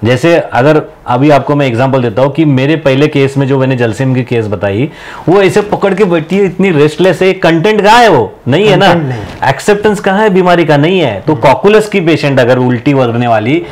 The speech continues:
Speaker 1: car sickness वाली होगी तो वो कैसी होगी? वो क्या होगा, उसका husband उस, आपको बोलेगा, "सर, इसको भी दवा दे दो सर, हमेशा traveling होता ही नहीं है, उल्टी करते रहती है।" तो ये side में बैठ के बोले, <laughs> "हाँ सर, वो तकलीफ सर बहुत सालों से है।"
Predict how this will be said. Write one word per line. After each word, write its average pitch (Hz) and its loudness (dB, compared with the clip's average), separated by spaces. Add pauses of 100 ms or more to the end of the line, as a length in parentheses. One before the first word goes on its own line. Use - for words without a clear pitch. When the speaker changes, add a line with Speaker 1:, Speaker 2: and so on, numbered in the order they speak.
(140)
Speaker 1:
car 135 2
sickness 135 -2
वाली 120 0
होगी 127 0
तो 175 0
वो 196 2
कैसी 190 2
होगी? 117 0 (440)
वो 143 2
क्या 180 4
होगा, 185 6
उसका 185 4
husband 165 4
उस, 147 0 (140)
आपको 139 2
बोलेगा, 147 2
"सर, 160 0 (120)
इसको 123 -4
भी 135 0
दवा 120 2
दे 120 -2
दो 120 -2
सर, 135 0
हमेशा 123 -2
traveling 127 0
होता 120 -2
ही 156 0
नहीं 190 0
है, 202 0
उल्टी 143 0
करते - 0
रहती 165 -2
है।" 180 -4 (260)
तो 156 0
ये 175 4
side 160 4
में 175 2
बैठ 160 4
के 160 0
बोले, 151 -2
<laughs> - -8
"हाँ 120 0
सर, 120 -2
वो 127 -2
तकलीफ 127 -2
सर 170 0
बहुत 160 2
सालों 165 4
से 131 2
है।" 123 -2